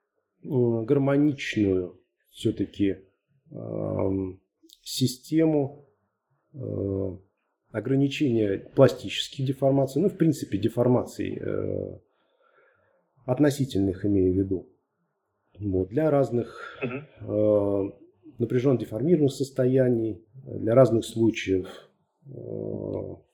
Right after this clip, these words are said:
Speaker 1: видов конструкции и так далее. Потому что сейчас этот вопрос, он всё-таки остаётся на уровне тех вот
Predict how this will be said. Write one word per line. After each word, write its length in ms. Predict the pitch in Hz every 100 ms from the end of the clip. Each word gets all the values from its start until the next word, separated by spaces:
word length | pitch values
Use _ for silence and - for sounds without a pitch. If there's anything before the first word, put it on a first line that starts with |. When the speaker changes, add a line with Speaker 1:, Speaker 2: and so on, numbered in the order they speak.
| _ _ _ _
Speaker 1:
видов 300 | 135 165 151
конструкции 800 | - 139 - 131 127 - 104 98 - _ _ _ _
и 20 |
так 200 | 117 113
далее. 380 | 113 92 82 - _ _ _
Потому 200 | - 135 139
что 120 | 147
сейчас 420 | - - 208 -
этот 220 | 156 135
вопрос, 500 | 139 143 170 170 - 143
он 120 | 131
всё-таки 380 | - 139 - 127
остаётся 720 | - 131 127 135 131 - 113
на 140 | 120
уровне 1000 | 123 120 113 101 98 98 95 92 92 87 _ _ _ _ _ _
тех 420 | - 113 95 98
вот 140 | 95